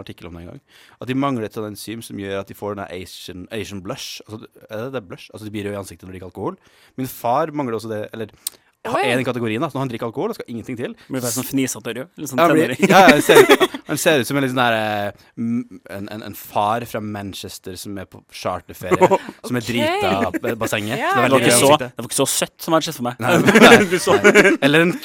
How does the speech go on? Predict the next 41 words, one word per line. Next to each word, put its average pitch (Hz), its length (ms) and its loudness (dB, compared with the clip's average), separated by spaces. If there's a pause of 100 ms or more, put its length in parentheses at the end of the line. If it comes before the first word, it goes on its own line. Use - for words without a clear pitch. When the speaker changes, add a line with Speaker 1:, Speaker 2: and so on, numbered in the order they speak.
Speaker 1:
en, 139 160 0
en, 131 180 0
en, 120 180 -2 (140)
en 113 120 -8
kvinne 110 300 -6
på 98 80 -12
hyttetur 92 380 -10
med 95 100 -10
gode 98 160 -8
venninner. 92 400 -10
<laughs> 392 1900 8
Veldig 135 160 2
rød 135 80 4
i 135 60 6
ansiktet. 120 500 -4
Speaker 2:
Ja. 160 440 -2 (360)
Speaker 1:
Så, 110 140 -6 (500)
så, 139 140 -10
så, 131 80 -8 (100)
sånn 151 160 0
er 151 60 4
det. 139 400 2
Speaker 3:
Åh, 143 100 -6
damer 131 400 0
over 120 240 -2
førti 120 240 -4
på 123 140 -6
venninnetur, 127 560 0 (340)
en, 120 160 -8
faen 113 220 -6
meg 110 100 -10
en 101 160 -10
egen 104 240 -8
kohort, 113 320 0
ass. 139 180 6
Speaker 1:
<laughs> - 60 8
Ja, 165 80 10 (720)
virkelig, 139 420 0
beklager, 135 460 0
men, 135 160 4
altså, 180 720 6